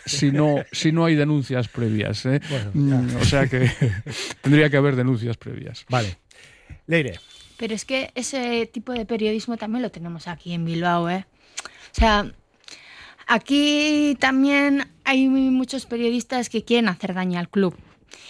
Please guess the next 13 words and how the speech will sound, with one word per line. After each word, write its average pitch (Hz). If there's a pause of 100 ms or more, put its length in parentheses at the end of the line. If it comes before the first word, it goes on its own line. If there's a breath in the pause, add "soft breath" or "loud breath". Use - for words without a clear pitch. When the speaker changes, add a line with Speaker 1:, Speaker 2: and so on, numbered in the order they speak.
(220 loud breath)
Speaker 3:
Y, 226
eh, 208 (340)
también 196
con 220
el 208
caso 220
de 226
Nico 226
Williams 233 (480 loud breath)
ha 226
habido 226
ciertas 220
fuentes 247